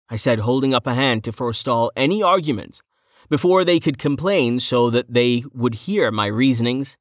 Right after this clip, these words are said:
and suggestions. "Any interference on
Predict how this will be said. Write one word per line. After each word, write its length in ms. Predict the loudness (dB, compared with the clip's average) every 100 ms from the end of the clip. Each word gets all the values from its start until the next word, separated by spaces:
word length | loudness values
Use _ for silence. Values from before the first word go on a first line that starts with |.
| _ _
and 280 | -4 -2 -4
suggestions. 720 | -6 -4 -4 -6 -16 -20 _ _ _ _ _ _
"Any 260 | -2 2 2
interference 760 | 2 -2 -4 -2 -2 -4 -6 -4
on 240 | -4